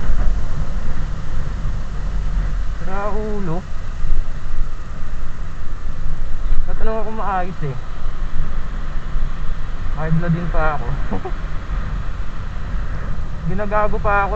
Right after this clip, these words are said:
sa sagot, eh, no? Tatanong ako maayos. Nagagago pa.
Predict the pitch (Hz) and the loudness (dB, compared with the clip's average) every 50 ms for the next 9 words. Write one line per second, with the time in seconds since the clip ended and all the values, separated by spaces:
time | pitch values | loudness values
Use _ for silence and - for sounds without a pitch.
0 | 220 214 214 202 - 208 180 196 - - 185 170 170 165 180 190 - - - - | -2 -2 -2 -2 -2 -2 -2 -2 -2 -4 -4 -4 -4 -4 -4 -6 -6 -8 -6 -6
1 | - - - - - - - - - - - - 185 185 208 202 202 208 208 208 | -4 -4 -4 -4 -6 -6 -6 -4 -4 -4 -2 -2 -2 -2 -2 -2 0 0 0 -2
2 | 208 202 196 185 180 175 151 143 151 165 151 - - - - - - - - - | -2 -4 -2 -2 -2 -2 -2 -4 -4 -4 0 0 0 0 0 0 2 2 2 2
3 | - - - - - - - - - - - - - - - - - - - - | 0 -2 -2 0 0 0 2 0 0 0 0 0 0 0 0 0 -2 -2 -2 -4
4 | - - - - - - - - - - - - - - - - - - - - | -4 -4 -4 -2 -2 -2 0 0 0 0 2 2 6 6 6 6 6 4 0 -2
5 | - - 160 165 170 180 175 175 180 175 175 170 160 156 147 127 127 139 | -4 -4 -4 -4 -4 -6 -4 -2 -2 -2 0 0 -2 -2 -2 -2 -4 -4